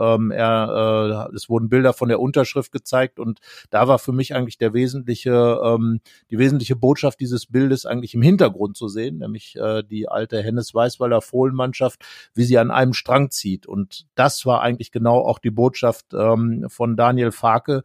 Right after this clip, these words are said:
zu sagen, „Leute, wir wollen hier zusammen den Borussia Park wieder rocken und dafür brauchen wir uns alle, wir brauchen euch alle, euch Fans, die Mannschaft, den Staff, äh, den ganzen Club.“ Und, äh, ja, er setzt auf Einheit und ich glaube, das ist ein ganz wichtiger Faktor.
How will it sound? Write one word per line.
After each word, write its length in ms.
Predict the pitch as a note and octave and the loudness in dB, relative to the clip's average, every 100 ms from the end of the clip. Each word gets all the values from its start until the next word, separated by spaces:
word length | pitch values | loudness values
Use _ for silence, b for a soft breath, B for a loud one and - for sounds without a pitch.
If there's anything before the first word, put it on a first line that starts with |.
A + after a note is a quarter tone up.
| B B | B B
zu 120 | - | -4
sagen, 280 | A2+ A#2+ A#2 | 2 2 4
„Leute, 480 | B2 C3+ D#3+ D#3 F#3 G#3+ - | 4 4 4 0 -2 -18 -8
wir 320 | A2 C3 B2+ | -2 0 2
wollen 220 | B2 B2 | 2 2
hier 160 | B2+ - | 0 -4
zusammen 640 | A#2 A#2+ B2 C3 B2+ A2 | -2 0 0 -2 -6 -2
den 300 | A#2+ A#2+ A2 | 0 2 0
Borussia 380 | G#2+ B2 - A#2+ | -4 -6 -2 -2
Park 340 | - A#2+ - | 0 -2 0
wieder 180 | B2 A2 | -2 0
rocken 420 | G#2+ C#3 - D3+ | 2 2 2 -4
und 160 | D3 A#2+ | -2 0
dafür 280 | A#2+ - A#2 | 0 0 -2
brauchen 360 | A2 B2 B2 | 2 2 2
wir 220 | A#2+ A#2 | 0 0
uns 220 | - A2 - | 0 -4 0
alle, 340 | B2+ C#3+ C3+ | 0 0 -2
wir 80 | A2 | -6
brauchen 340 | G#2 A2 A2+ | -2 -2 -2
euch 300 | F#2+ C3 - | -2 -2 0
alle, 180 | B2+ C3 | -2 0
euch 260 | A2+ A2 - | -2 -4 -2
Fans, 360 | B2+ C3 - b b b | 0 0 -4 b b b
die 60 | A#2+ | -2
Mannschaft, 600 | A2+ C3+ - C#3 - _ B B B A#2 | 0 0 2 0 0 _ B B B -6
den 100 | A2+ | -4
Staff, 480 | - B2+ C3+ - | 2 2 2 -6
äh, 180 | - A#2 | 0 2
den 160 | A2+ A#2+ | 2 2
ganzen 360 | A#2+ B2+ A#2 | 0 0 -8
Club.“ 340 | - C#3 D#3 - | 0 0 0 -4
Und, 420 | A#2+ B2 B2 - | -2 0 -2 0
äh, 180 | A#2+ A#2 | 2 4
ja, 200 | C3 C3+ | 2 2
er 220 | A2 B2 _ - | 2 -2 _ -16
setzt 400 | G2+ C3+ - C#3+ | -4 -4 0 -2
auf 120 | - | 0
Einheit 380 | C#3+ D#3+ A2+ G2 | 0 2 2 0
und 100 | G#2 | -4
ich 120 | - | 2
glaube, 240 | C3 C3 | 2 2
das 160 | B2 B2 | -2 -6
ist 120 | A#2 | -6
ein 60 | B2+ | -2
ganz 240 | C3+ - | -2 -4
wichtiger 340 | B2+ - B2+ | -10 -4 -2
Faktor. 460 | A#2 C3 _ - - | -2 -4 _ -16 -16